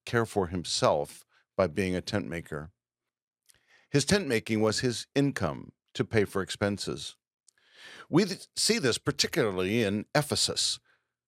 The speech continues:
Paul had lived and preached there for several years. And then more dramatically, we see this in his arrival in Athens. He was left alone as Timothy and Silas had stayed behind in Berea.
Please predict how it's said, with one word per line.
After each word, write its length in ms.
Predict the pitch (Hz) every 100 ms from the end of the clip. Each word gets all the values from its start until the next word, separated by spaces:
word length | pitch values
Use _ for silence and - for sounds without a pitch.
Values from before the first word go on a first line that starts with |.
| _ _ -
Paul 340 | 160 165 160
had 280 | 143 117 101
lived 300 | 107 131 117
and 220 | 110 82
preached 340 | - 156 - -
there 200 | 131 127
for 160 | -
several 420 | 127 127 113 135 120
years. 540 | 151 139 73 - - _ _ _ _ _ _ -
And 180 | 123 139
then 180 | 170
more 200 | 147 123
dramatically, 840 | 104 101 101 113 170 180 - 101 98
we 160 | 113
see 240 | 107 - 120
this 340 | 113 107 -
in 160 | - 120
his 200 | 117 104
arrival 560 | 104 101 107 104 113 -
in 280 | 123 127 127 -
Athens. 560 | 170 - 78 69 - _ _ - - - _
He 100 | 139
was 180 | 117 90
left 240 | 110 -
alone 500 | 101 104 123 147 131
as 320 | 92 85 78
Timothy 440 | - 131 127 123 107
and 160 | 90
Silas 480 | - 113 127 127 113
had 180 | 92 82
stayed 300 | - 107 110
behind 520 | 92 - 95 110 113
in 280 | 90 98 95
Berea. 560 | 85 87 92 98 127